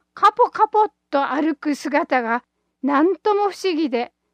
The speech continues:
面白いなぁと思っていたんです。島原図書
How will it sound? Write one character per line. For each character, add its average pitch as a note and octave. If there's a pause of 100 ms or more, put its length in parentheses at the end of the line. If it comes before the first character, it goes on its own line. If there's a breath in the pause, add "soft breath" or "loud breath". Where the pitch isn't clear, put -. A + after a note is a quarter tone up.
(300)
面 C#4
白 G4+
い F#4
な F#4
ぁ -
と -
思 D#4
っ D4+
て D#4
い C#4+
た C#4
ん C4+
で A3+
す。 - (760)
島 F4
原 F#4
図 F#4
書 F#4